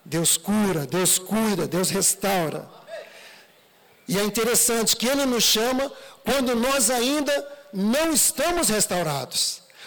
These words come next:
Quando nós ainda não estamos prontos. Ele nos chama no meio daquela bagunça que muitas vezes nós estamos vivendo, como foi o caso de Jefté e outros casos que a gente vai ver.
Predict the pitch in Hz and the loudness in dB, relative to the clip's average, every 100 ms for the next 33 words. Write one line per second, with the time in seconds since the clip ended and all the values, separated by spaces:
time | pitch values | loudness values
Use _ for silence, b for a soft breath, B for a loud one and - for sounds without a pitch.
0 | B 214 247 240 247 254 254 269 254 254 | B -2 0 2 2 2 0 0 0 0
1 | 277 262 - - 269 302 285 - 170 147 | 2 2 0 0 0 2 0 -2 -2 -4
2 | 135 - - B B B 226 277 269 240 | -6 -10 -16 B B B 0 2 2 2
3 | - 220 277 285 262 247 254 226 226 302 | 2 2 2 2 2 2 2 2 2 2
4 | 339 320 - 269 277 254 220 190 269 247 | 0 -2 0 0 0 0 0 0 0 0
5 | 233 220 254 262 202 240 226 240 - 226 | -2 -2 -2 -2 -2 0 0 -2 -2 -2
6 | 240 233 214 180 170 B B B - 180 | -4 -4 -4 -4 -6 B B B -4 -2
7 | 196 208 202 196 180 180 180 190 - 175 | -2 -2 -2 0 -2 0 -4 -4 -4 -4
8 | 147 B B - 226 247 247 233 - 190 | -6 B B -2 0 0 -2 -4 -2 -2
9 | 170 - 165 165 165 170 160 147 | -2 -4 -6 -6 -6 -6 -6 -10